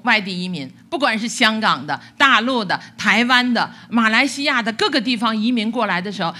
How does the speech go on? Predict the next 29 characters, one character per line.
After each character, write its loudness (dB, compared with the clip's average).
你 -2
买 4
了 -2
一 0
张 0
飞 -2
机 -4
票， -4
我 0
奔 0
着 0
美 0
国 -4
来 -2
了。 -8
好 -6
多 -4
同 -2
学 -2
也 -2
都 -2
是 -4
今 -4
年 -2
刚 -2
来， -4
对 -8
吧？ -4
好， -2